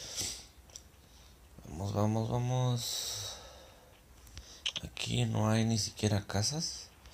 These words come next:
Es un cerro completamente solo. Eh, a ver.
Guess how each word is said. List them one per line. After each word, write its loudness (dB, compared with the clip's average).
Es -6
un 2
cerro 8
completamente 2
solo. 0
Eh, 2
a -8
ver. -10